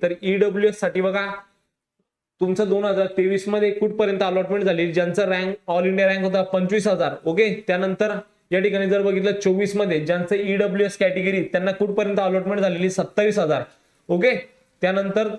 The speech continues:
दोन हजार चोवीस मधील <coughs> कुठपर्यंत, सत्तावीस हजार पर्यंत येऊन थांबलाय. यावर्षी जर तुम्ही all इंडिया कोट्याचा जर विचार करत असाल तर सोडून द्या.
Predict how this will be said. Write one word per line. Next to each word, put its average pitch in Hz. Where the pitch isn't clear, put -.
दोन 196
हजार 185
चोवीस 185
मधील 208
<coughs> -
कुठपर्यंत, 202
सत्तावीस 202
हजार 170
पर्यंत 180
येऊन 202
थांबलाय. 160
यावर्षी 180
जर 208
तुम्ही 214
all 180
इंडिया 190
कोट्याचा 190
जर 190
विचार 190
करत 196
असाल 196
तर 202
सोडून 180
द्या. 165